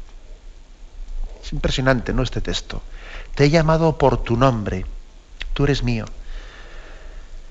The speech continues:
En algunos, eh, en algunas traducciones de, bueno, pues unas traducciones un tanto libres, ¿no?, de, de este texto y algún otro texto de, del libro de Isaías, también se hace referencia y también, eh,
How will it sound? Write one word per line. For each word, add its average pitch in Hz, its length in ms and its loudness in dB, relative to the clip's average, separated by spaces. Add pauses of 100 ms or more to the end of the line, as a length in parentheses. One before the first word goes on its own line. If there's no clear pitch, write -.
(100)
En 117 140 0
algunos, 131 400 6
eh, 127 200 2
en 117 60 -4
algunas 120 280 2
traducciones 131 800 4 (1040)
de, 104 520 2
bueno, - 280 -2
pues 101 100 -4
unas 110 140 0
traducciones 123 360 4
un 120 100 2
tanto 123 280 6
libres, 120 460 6
¿no?, 123 120 6
de, 113 200 6 (420)
de 117 140 2
este 107 180 0
texto 135 300 4
y 123 80 8
algún 120 160 4
otro 117 200 4
texto 127 320 4
de, 113 160 6
del 113 220 4
libro 123 220 6
de 120 80 8
Isaías, 123 560 6 (260)
también 123 240 4
se 131 140 6
hace 131 160 4
referencia 131 680 6 (400)
y 110 120 4
también, 113 340 4
eh, 110 100 2